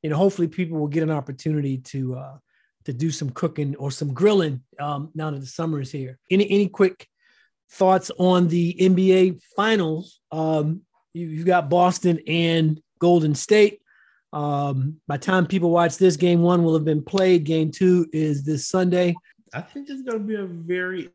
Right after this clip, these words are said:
Speaker 2: entertaining series. I, I, I, I would think that Golden State, um, barring, you know, any major injuries, I think Golden State will pull it out,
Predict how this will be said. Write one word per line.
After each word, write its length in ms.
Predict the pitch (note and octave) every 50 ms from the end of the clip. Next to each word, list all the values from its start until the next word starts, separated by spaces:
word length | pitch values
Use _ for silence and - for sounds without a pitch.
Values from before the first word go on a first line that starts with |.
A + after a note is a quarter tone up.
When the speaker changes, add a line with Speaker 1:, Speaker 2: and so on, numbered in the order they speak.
| _ _ D#3+
Speaker 2:
entertaining 640 | D#3+ D#3+ D#3+ D#3 D3 - D#3 D#3 D#3+ D#3 D3+ C#3
series. 480 | C3+ - - C#3 C#3+ A2+ F#2 E2 D2+ - _ _ - _ _ -
I, 40 | A#2
I, 360 | G#2+ - A#2 A#2 - A2 A#2+
I, 400 | A#2+ - - - A#2+ A#2+ B2 B2+
I 40 | B2+ B2+
would 300 | B2 B2 G#2+ - _ _
think 220 | - B2 B2 - _ _ _ G2+ A2+
that 300 | A#2 A2+ G#2 G2+ - - _ _ _ _ _ _ _ _ _ _ _ - G2
Golden 380 | G2 B2 C3 C3 B2+ B2 A#2+ A2+
State, 640 | - - _ - A#2+ A#2+ B2 A#2+ G2 - - _ _ _ _ _ _ -
um, 520 | G#2+ G#2 G2+ F#2+ F#2+ F#2 F2+ F2 F2+ F#2 G2+ A2+ _ _ _ _ _ _ _ _ _ _ _ A2
barring, 560 | A2 A2 G#2+ A2 A2 A2 G#2 G#2 G2+ F#2+ - A2+
you 120 | A#2 A2+
know, 100 | G#2 F2+
any 220 | E2+ G#2 G#2+ G2+
major 460 | F#2+ F#2 F#2+ G2+ A2 A#2 A2+ G#2 G#2+ D2+
injuries, 420 | D2+ G#2+ A2+ A#2 A#2+ B2 B2 A2+
I 80 | G2+ F#2+
think 260 | - A2 A2 E2+ D#2+
Golden 340 | F2 F#2+ G2+ A2 G#2+ G#2 G2
State 340 | - - G2+ G#2+ - -
will 80 | F#2 E2+
pull 260 | - _ - A#2+ A#2
it 80 | G#2 G2+
out, 360 | G#2+ A2 A2+ A2+ A2+ - -